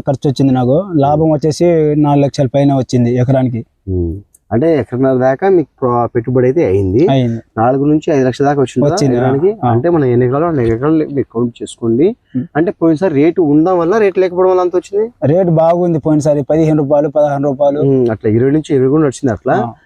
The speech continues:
Speaker 2: అంటే ఈ సంవత్సరం మరి అనుకుంటున్నారు అట్లా?
Speaker 1: ఇప్పుడు
Speaker 2: ఎక్కువ
Speaker 1: రే-,
Speaker 2: వస్తది అని, తక్కువ వస్తది అని అనుకుంటున్నావు నువ్వేనా?
Speaker 1: అట్లా అనుకోవడానికి ఏం లేదు. రేటు ఇప్పుడు చెప్పలేము కదా.
Speaker 2: పచ్చిసరుకు అది.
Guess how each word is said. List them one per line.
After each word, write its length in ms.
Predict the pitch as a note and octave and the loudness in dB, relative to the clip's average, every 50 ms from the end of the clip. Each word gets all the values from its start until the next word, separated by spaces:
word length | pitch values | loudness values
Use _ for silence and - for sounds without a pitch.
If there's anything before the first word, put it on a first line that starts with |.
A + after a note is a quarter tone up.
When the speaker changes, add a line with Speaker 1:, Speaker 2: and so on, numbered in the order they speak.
| _ _ - | _ _ -4
Speaker 2:
అంటే 160 | C3 D3+ F3 | 0 0 2
ఈ 160 | C#3+ C#3 D#3+ | 2 2 2
సంవత్సరం 420 | D#3+ - G3+ F#3+ F3+ F#3 G3 F#3+ F#3+ | 2 0 0 -2 0 0 0 2 2
మరి 140 | F3+ F3+ F3 | 2 2 2
అనుకుంటున్నారు 460 | E3 E3 D#3+ F3 E3 E3+ E3+ E3+ E3+ | 2 2 0 0 0 0 0 0 0
అట్లా? 240 | E3 - - D#3 E3 | 0 -2 -2 -4 -4
Speaker 1:
ఇప్పుడు 760 | - _ _ _ _ _ _ _ _ _ - C#3+ D#3+ E3+ | -6 _ _ _ _ _ _ _ _ _ -2 0 0 2
Speaker 2:
ఎక్కువ 180 | E3+ D#3 E3+ F3+ | 2 2 2 2
Speaker 1:
రే-, 80 | G3 G3 | 2 0
Speaker 2:
వస్తది 300 | - - F#3 F3+ F3+ F3+ | -2 0 0 2 2 2
అని, 240 | F3+ F3+ F#3 F3+ | 2 2 2 0
తక్కువ 240 | E3 - C#3+ - E3 | 0 -4 -6 -4 -4
వస్తది 260 | D3 - - D#3 D3+ | -4 -2 0 0 2
అని 80 | C#3+ C#3+ | 2 2
అనుకుంటున్నావు 460 | C#3 C#3+ C3+ D3+ C#3 C#3+ C#3+ D3 D#3 | 0 0 -2 -2 -4 -4 -2 -2 0
నువ్వేనా? 380 | D3+ D3+ D#3 D#3+ E3 F#3 G#3+ A3+ _ _ _ _ _ _ _ _ _ _ _ - C#3+ | 2 2 2 2 2 0 -2 -6 _ _ _ _ _ _ _ _ _ _ _ -4 -4
Speaker 1:
అట్లా 240 | C#3+ C#3 E3+ E3+ | -2 0 0 0
అనుకోవడానికి 520 | D#3+ E3 F3 E3+ F#3 F#3+ F#3 F3+ F#3 F3 F3 | 0 0 0 0 0 0 0 0 0 2 2
ఏం 260 | E3+ E3+ F3 F3 E3+ | 2 2 2 2 2
లేదు. 340 | E3+ E3 D#3 D#3 D#3+ E3 D#3 | 2 2 2 2 2 2 2
రేటు 500 | C#3+ D#3 E3 F3 D#3+ D#3 F#3 F#3 F#3+ F3+ | 2 2 2 0 0 2 2 2 2 2
ఇప్పుడు 560 | E3 D#3 C#3+ C#3+ C#3 C3 - D3 D3 D3 C#3+ | 0 0 -2 -4 -4 -4 -2 0 0 2 0
చెప్పలేము 520 | C3+ - - D3+ - - F3+ F3+ F3 D#3+ D3 | 0 -2 -4 -4 -2 0 0 0 0 0 0
కదా. 220 | C3+ C3+ C3 A#2+ - | -2 -4 -4 -6 -6
Speaker 2:
పచ్చిసరుకు 440 | C#3+ B2+ - D3 - D3 B2 G#2+ G2+ | -6 -6 -6 -6 -4 -4 -4 -2 -2
అది. 180 | F2 D#2 D2+ | -4 -4 -4